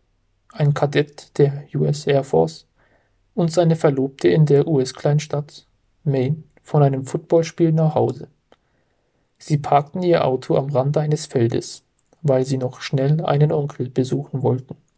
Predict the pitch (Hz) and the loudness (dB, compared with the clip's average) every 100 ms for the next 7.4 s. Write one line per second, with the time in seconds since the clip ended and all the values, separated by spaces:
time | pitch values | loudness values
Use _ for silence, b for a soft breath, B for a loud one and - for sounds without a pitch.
0 | _ _ _ _ - 131 131 - - 139 | _ _ _ _ 0 0 -2 -6 -6 -2
1 | 139 147 143 131 131 - 139 143 - 135 | 2 4 2 0 -2 -2 -2 -2 -8 -10
2 | 135 131 127 135 - - _ _ _ _ | -8 -6 -6 -6 -12 -18 _ _ _ _
3 | _ _ _ _ _ _ _ _ _ _ | _ _ _ _ _ _ _ _ _ _
4 | 156 147 151 139 135 156 160 185 185 151 | 0 2 2 2 4 2 2 -2 2 2
5 | 139 - 143 143 127 123 139 - - 156 | 2 2 0 2 0 0 0 -4 0 2
6 | 156 135 131 - 123 123 143 156 - - | 2 2 0 -4 -4 -2 -2 -2 -4 -2
7 | 135 139 139 | 0 2 2